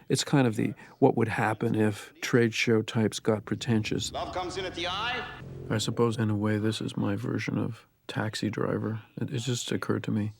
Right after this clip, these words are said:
Speaker 1: the idea of a sort of public assassination by a man who's, in the case of Taxi Driver, not exactly hallucinating, but paranoid almost to the point of hallucination.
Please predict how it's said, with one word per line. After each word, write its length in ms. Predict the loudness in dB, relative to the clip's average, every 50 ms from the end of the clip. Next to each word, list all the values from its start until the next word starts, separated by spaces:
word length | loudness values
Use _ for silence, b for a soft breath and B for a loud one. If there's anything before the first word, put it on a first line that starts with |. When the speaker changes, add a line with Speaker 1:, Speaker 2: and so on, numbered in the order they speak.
| -6
Speaker 1:
the 200 | 2 4 6 6
idea 340 | 8 6 6 4 4 4 4
of 100 | 4 2
a 140 | 0 -4 -2
sort 160 | -2 -2 -4
of 100 | -4 -6 -8 -8
public 360 | -4 -4 -2 0 -2 -2 0
assassination 840 | 0 2 2 2 0 0 -2 -4 -2 0 0 0 0 0 -2 -2 -2
by 340 | -2 -2 -2 -2 -2 -4 -2 0
a 60 | 2
man 320 | 4 6 6 6 6 6
who's, 640 | 6 6 6 4 4 4 2 0 -2 -4 -6 -8 -4
in 140 | 0 2 2
the 80 | 2 2
case 240 | 2 4 2 4 4
of 100 | 2 2
Taxi 380 | 4 4 4 4 2 0 0
Driver, 300 | 2 4 4 4 4 4
not 200 | 4 4 4 4
exactly 600 | 2 2 4 6 6 6 6 4 2 2 0 2
hallucinating, 760 | 4 4 4 4 2 2 2 0 0 0 0 0 0 0 0
but 260 | 2 2 0 0 0 -4 -8 B B B B B B B B B
paranoid 480 | 0 2 4 4 6 6 6 4 4 4
almost 360 | 6 6 6 6 6 2 0 -2
to 60 | -2
the 80 | -2 -2
point 320 | -2 -2 -2 -2 0 0
of 100 | -2 -2
hallucination. 760 | -2 -2 -2 -2 -4 -4 -4 -2 -2 -2 -4 -4 -6 -8 -8